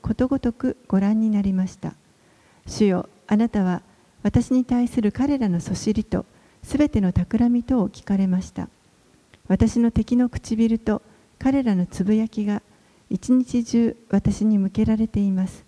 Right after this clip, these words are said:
彼らの起き伏しに目を留めてください。私は彼らのからかいの歌となっています。主よ、彼らの手の技に応じて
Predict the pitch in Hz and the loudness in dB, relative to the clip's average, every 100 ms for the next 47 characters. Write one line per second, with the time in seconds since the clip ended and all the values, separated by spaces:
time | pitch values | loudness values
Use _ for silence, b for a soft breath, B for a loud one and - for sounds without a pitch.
0 | _ _ _ b b b b b 254 240 | _ _ _ b b b b b 2 4
1 | 214 196 180 - - - 202 208 233 - | 4 2 0 0 -4 -2 0 2 0 -2
2 | - 240 254 196 180 196 214 208 196 196 | 0 2 2 2 0 0 -2 -4 -4 -4
3 | 190 175 - _ _ b b b b b | -4 -4 -6 _ _ b b b b b
4 | b 202 220 - 220 226 277 269 220 185 | b 0 0 2 0 0 -2 0 0 -2
5 | - 202 226 254 254 247 240 262 233 185 | -2 -2 0 0 2 2 0 -2 -2 -2
6 | 180 - - 165 180 - - _ _ _ | -4 -6 -6 -4 -6 -8 -18 _ _ _
7 | b b b - 214 180 - _ _ _ | b b b 0 2 2 -2 _ _ _
8 | _ _ 254 240 208 180 185 269 262 196 | _ _ 0 2 2 0 0 2 2 2
9 | 185 233 226 226 220 208 - - | 0 0 2 2 0 -2 -8 -10